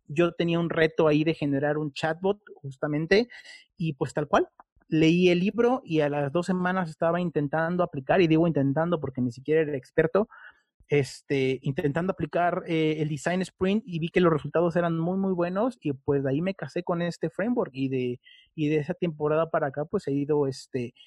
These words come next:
mejorándolo, he ido aprendiendo más, hasta que tuve la oportunidad justamente a inicios de este año,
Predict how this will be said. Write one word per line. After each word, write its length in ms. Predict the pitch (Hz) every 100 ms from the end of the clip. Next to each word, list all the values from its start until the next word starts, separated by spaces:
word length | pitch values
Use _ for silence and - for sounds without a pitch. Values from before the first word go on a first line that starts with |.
| _ _
mejorándolo, 800 | 147 147 - 143 147 156 156 156 151
he 60 |
ido 180 | 143 143
aprendiendo 480 | 139 127 131 139 143
más, 320 | 143 156 -
hasta 380 | 147 135 - -
que 320 | - 131 127
tuve 200 | - 151
la 60 | 147
oportunidad 600 | 131 131 - 135 139 143 -
justamente 640 | 135 - 135 131 143 143
a 160 | 135 127
inicios 400 | 127 147 131 131
de 120 | 143
este 180 | 135 147
año, 300 | 147 143